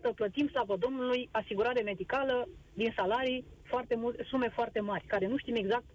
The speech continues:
unde se duc. Da? Deci eu cred că testarea trebuie să fie complementară vaccinării. Testarea chiar este mai importantă. V-am spus încă o dată, sunt o persoană care crede în vaccinare.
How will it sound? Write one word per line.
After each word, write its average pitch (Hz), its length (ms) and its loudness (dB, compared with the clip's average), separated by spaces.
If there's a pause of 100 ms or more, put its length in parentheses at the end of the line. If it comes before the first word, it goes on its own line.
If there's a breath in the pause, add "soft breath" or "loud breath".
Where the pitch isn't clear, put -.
(200 soft breath)
unde 220 280 2
se 196 80 0
duc. 185 280 -4 (600)
Da? 233 320 -2
Deci 247 220 0
eu 269 180 2
cred 277 240 -2
că 240 100 2
testarea 202 500 0
trebuie 277 280 2
să 226 100 4
fie 285 180 0
complementară 247 840 0
vaccinării. 247 680 0 (960)
Testarea 254 480 0 (140)
chiar 247 160 0 (120)
este 233 140 -4
mai 226 160 0
importantă. 220 680 0
V-am 220 260 -2
spus 311 180 2
încă 285 160 2
o - 20 4
dată, 277 240 -2
sunt 285 140 2
o 285 40 0
persoană 285 340 2
care 185 180 -2
crede 262 240 2
în 285 60 2
vaccinare. 262 460 0